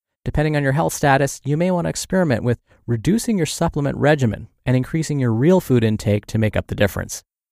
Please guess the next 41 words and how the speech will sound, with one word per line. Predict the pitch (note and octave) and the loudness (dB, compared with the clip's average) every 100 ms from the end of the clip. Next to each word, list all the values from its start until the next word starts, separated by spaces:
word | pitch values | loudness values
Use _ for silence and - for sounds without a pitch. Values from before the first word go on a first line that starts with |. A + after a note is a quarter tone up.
| _ _ | _ _
This | - - | -8 0
can | G#2+ | 0
save | - A2 | 4 4
you | G#2 | 4
money, | G#2+ D#3 E3+ D3+ D3 _ | 4 4 2 0 -6 _
shelf | - D#3+ D#3 | 0 2 2
space, | - D3+ D3 - _ _ _ | 0 0 0 -4 _ _ _
and | D#3+ D3 B2 | 0 2 2
mental | A2+ B2+ A2 | 2 2 0
space | - G2 F#2+ | 0 -2 -2
too. | - A#2+ - _ _ _ _ _ | 0 0 0 _ _ _ _ _
And | A#2+ | -2
remember | B2+ D#3+ F#3+ G#2 - _ - | 0 2 2 0 -6 _ -8
that | - A2 | -6 -2
no | C3 E3+ A3+ | 2 2 2
supplement | - A3 G3+ D3+ B2+ A#2 | 2 0 2 -2 -2 -2
can | - A2+ | -4 0
beat | B2+ | -2
the | A#2 | -2
benefits | G#2 C#3+ D#3 - D#3 - | 2 2 2 0 -2 -2
of | A#2+ | -2
a | A2+ | 0
nutritious | A2 G2+ B2+ - B2+ | -2 -2 -2 -2 -8
diet, | - C#3 D#3 D#3 - _ - | 0 4 4 2 -2 _ -4
good | G#2 - | -4 -2
sleep | - D#3 E3 | 0 0 2
habits, | D#3 D#3 D#3+ D#3 - _ _ - | 0 2 0 -2 -12 _ _ -2
and | D3 D3 | 0 0
solid | - B2+ C3 C3 | 0 2 2 0
stress | - - B2+ A#2+ | -4 0 2 2
reduction | B2 G#2+ F#2+ G#2+ | -2 -2 -2 -4
practices. | G2 A2+ A2 - F2 - - _ _ _ _ _ _ | -2 -2 -2 -8 -10 -12 -18 _ _ _ _ _ _
When | C#3 E3 | 0 2
you've | A#3 | 2
worked | C4 - | 0 -2
hard | - E3 C#3+ - | -2 2 2 2
to | A#2 A2 | -2 -2
clean | - D#3 E3+ | -4 0 2
out | E3 | 2
your | C#3+ C#3 | 0 -4
closet, | - B2 A#2+ G2+ | -2 0 0 -2